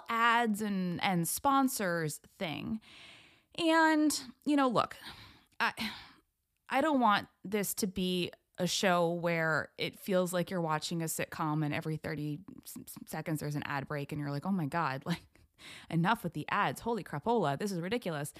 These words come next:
But at the end of the day, my production of this podcast on a weekly basis is not an insignificant part of my time. And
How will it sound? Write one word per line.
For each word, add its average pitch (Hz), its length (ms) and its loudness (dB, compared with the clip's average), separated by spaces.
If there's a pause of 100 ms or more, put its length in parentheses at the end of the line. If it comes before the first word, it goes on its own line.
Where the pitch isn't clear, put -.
(420)
But 330 400 6
at 240 100 -2
the 240 140 -4
end 208 120 0
of 254 60 -2
the 466 180 4
day, 151 500 0 (1300)
my 214 400 6
production 214 480 -2
of 190 120 -2
this 185 160 -2
podcast 185 840 4
on 185 120 4
a 180 60 2
weekly 180 360 -2
basis 175 600 0
is 240 280 0
not 311 180 6
an 277 80 6
insignificant 208 800 2
part 185 200 2
of 170 100 0
my 151 220 0
time. 180 560 0
And 185 160 0